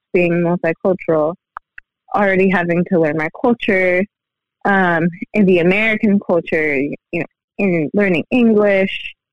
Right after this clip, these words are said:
and also living on indigenous land. And that is the land of the Unangak people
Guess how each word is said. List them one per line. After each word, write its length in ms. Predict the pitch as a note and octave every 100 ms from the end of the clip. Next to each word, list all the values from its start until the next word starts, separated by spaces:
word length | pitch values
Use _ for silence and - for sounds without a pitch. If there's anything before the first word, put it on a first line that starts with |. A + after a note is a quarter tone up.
| _ _ _ -
and 140 | G#3
also 440 | A3 A#3 - G#3
living 360 | G3 F#3+ F#3+ F3+
on 440 | E3 D3+ D3+ E3 - _
indigenous 560 | G3+ G3 E3+ E3 D#3 D#3+
land. 460 | F#3 G3 E3+ D#3+ G3 - _ _ _ _ _ -
And 120 | F#3
that 160 | F3+ F3+
is 120 | F3+
the 80 | F#3+
land 340 | F3 D#3+ E3 -
of 180 | F3 -
the 220 | E3 D#3
Unangak 420 | - E3+ D#3+ D#3 D#3+ _ -
people 520 | G3+ E3+ D#3+ D#3